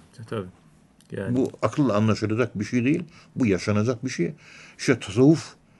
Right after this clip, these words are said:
Speaker 2: ta ki ölmeden ölüme ni arka, arka planda anlatılmak istenen bu.
Speaker 1: Evet.
Speaker 2: Ve tasavvuf erbabı olmayanlar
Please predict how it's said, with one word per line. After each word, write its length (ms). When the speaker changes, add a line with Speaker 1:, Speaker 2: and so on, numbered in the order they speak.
Speaker 2:
ta 140
ki 120
ölmeden 460
ölüme 560
ni 300
arka, 280
arka 340
planda 480
anlatılmak 540
istenen 440
bu. 100
Speaker 1:
Evet. 220
Speaker 2:
Ve 220
tasavvuf 440
erbabı 420
olmayanlar 680